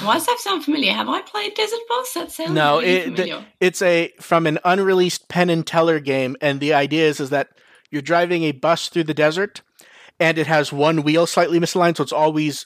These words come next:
Speaker 2: drifting to the left, so you have to keep readjusting it, and if you ever go off the
Speaker 1: It
Speaker 2: road,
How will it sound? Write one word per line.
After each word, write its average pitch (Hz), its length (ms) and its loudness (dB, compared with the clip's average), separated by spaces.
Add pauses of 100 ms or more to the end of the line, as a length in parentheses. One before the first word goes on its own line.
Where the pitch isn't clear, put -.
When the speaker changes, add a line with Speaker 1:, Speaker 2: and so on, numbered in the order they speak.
(140)
Speaker 2:
drifting 165 400 0
to - 120 -8
the 143 60 -2
left, 156 320 0
so - 120 -4
you 135 100 -2
have 156 200 2
to 151 60 -8
keep - 260 -4
readjusting 151 500 0
it, - 160 -8 (100)
and 143 140 0
if 139 160 -4
you 143 180 -6
ever 156 240 2
go 151 220 2
off 143 320 0
the 156 60 0
Speaker 1:
It 139 40 -4
Speaker 2:
road, 147 420 2